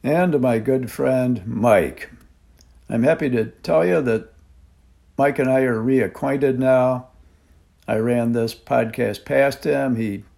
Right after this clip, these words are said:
suggested a couple of changes to it. And although we live far apart now, we're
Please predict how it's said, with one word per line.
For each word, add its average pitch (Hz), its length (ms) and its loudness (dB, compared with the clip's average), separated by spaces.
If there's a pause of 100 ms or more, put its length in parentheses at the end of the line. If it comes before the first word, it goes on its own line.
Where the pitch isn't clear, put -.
(280)
suggested 110 520 -6
a 113 60 -8
couple 107 320 -8
of 92 80 -8
changes 113 480 -4
to 113 300 -2
it. - 120 -8 (920)
And 123 180 -2
although 135 320 2
we 143 180 2
live 156 400 0
far 131 520 0
apart 135 420 0
now, 117 340 0
we're 120 420 -2